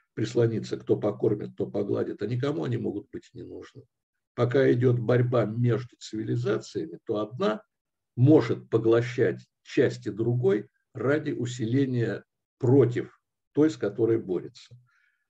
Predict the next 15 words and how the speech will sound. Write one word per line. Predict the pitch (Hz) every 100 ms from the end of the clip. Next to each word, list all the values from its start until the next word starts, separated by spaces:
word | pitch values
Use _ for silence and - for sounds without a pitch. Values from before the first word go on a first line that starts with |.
| _ -
Но | 107 131 131 120 - - _ _ _ _ _ _ _ _ _ _
она | 117 123 123
вовсе | 131 - -
не | 92
заинтересована | 95 92 85 110 - - 131 113 - - _
в | _
том, | 127 123
чтобы | 123 92 92 85 - _ _
кормить | - 104 117 123
и | -
содержать | - - 95 95 104 -
поглощённых. | - 98 107 - 95 78 71 - _ _ _ _
Она | - 113 135
их | 123 -
колонизирует. | 127 127 131 120 - - -